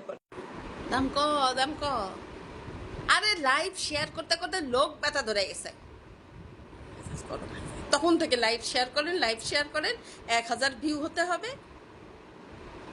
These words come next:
তোর দাম না করলে কেমনে কিনবো? এক ঘন্টা ধরে লাইভ দেখেছি, দেখেছেন না আপনারা কতক্ষণ আমার সাথে আছেন? এতক্ষণ ধরে লাইভ দেখেছি, তাও বেটি কয় না, দাম কয় না। খালি লাইভ শেয়ার করেন, লাইভ শেয়ার করেন।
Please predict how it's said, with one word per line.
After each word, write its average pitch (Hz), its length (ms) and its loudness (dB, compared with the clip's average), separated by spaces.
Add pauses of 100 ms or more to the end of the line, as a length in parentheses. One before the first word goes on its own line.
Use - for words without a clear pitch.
(120)
তোর 539 160 8 (1000)
দাম 359 140 8 (140)
না 311 120 8
করলে 294 240 2
কেমনে 302 300 4
কিনবো? 180 260 -2 (920)
এক 403 80 -4 (180)
ঘন্টা 302 320 0
ধরে 269 140 2 (100)
লাইভ 240 160 2 (100)
দেখেছি, 247 340 -8
দেখেছেন 285 340 -4
না 302 100 4
আপনারা 269 280 -2
কতক্ষণ 277 400 -2
আমার 262 160 -2
সাথে 269 240 -6
আছেন? 294 160 -6 (420)
এতক্ষণ 381 380 0
ধরে 370 100 6 (100)
লাইভ 294 140 4 (100)
দেখেছি, 330 260 -2 (120)
তাও 302 220 6
বেটি 269 260 0
কয় 254 220 2
না, 202 60 4 (300)
দাম 226 120 4 (100)
কয় 180 200 -2
না। - 40 -6 (460)
খালি 277 240 2 (220)
লাইভ 254 160 4 (120)
শেয়ার 285 220 2
করেন, 415 180 0 (120)
লাইভ 208 140 4 (100)
শেয়ার 175 220 -6
করেন। 180 140 -12